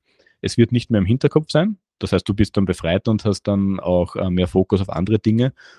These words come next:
und du wirst im besten Fall auch gleich ein Erfolgserlebnis haben, weil oft sind die Dinge schlimmer oder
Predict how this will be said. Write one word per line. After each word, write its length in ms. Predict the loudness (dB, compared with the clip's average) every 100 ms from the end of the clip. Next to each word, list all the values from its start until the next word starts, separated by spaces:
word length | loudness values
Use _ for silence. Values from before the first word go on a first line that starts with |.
| _
und 400 | 2 2 0 -2
du 120 | 2
wirst 260 | 4 2 0
im 80 | -2
besten 320 | -2 -2 -2
Fall 160 | 0
auch 100 | 0
gleich 220 | -2 -2 -2
ein 60 |
Erfolgserlebnis 720 | -2 0 0 0 -2 -2 -6 -4
haben, 320 | -2 -2 -4 -12 -20 -20 -6
weil 420 | -2 2 0 -2 _ _ _ -4
oft 240 | -4 -2
sind 180 | -4 -4
die 60 |
Dinge 200 | -2 -2
schlimmer 580 | 0 2 2 4 2 0 -6
oder 320 | -4 0 0